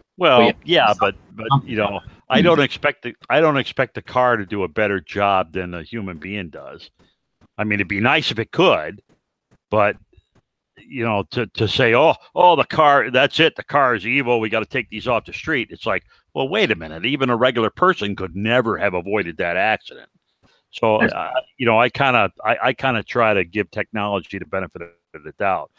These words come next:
Speaker 1: As a motorcycle rider, I have issues because most of these systems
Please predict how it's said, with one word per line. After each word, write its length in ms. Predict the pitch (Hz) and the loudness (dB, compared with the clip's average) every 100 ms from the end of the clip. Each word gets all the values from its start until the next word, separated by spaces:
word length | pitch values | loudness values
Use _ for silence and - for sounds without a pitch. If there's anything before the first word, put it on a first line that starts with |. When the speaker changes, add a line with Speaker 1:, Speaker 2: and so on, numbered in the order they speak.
| - - - | -20 -12 -4
Speaker 1:
As 200 | 120 101 | -2 0
a 60 | |
motorcycle 600 | 104 160 226 - 143 113 98 | 4 4 4 2 0 2 0
rider, 500 | 95 87 85 82 87 _ _ _ _ _ - | 2 2 0 -4 -8 _ _ _ _ _ -6
I 100 | 104 | -2
have 240 | 110 98 | 0 0
issues 420 | 101 98 107 95 76 | -2 -4 -6 -8 -8
because 420 | 90 - 101 85 | -10 -6 -6 -6
most 420 | 90 117 135 - | -2 0 0 -2
of 80 | 120 | -6
these 180 | 104 - | -6 -4
systems 600 | 139 127 131 107 95 | -4 -4 -6 -6 -8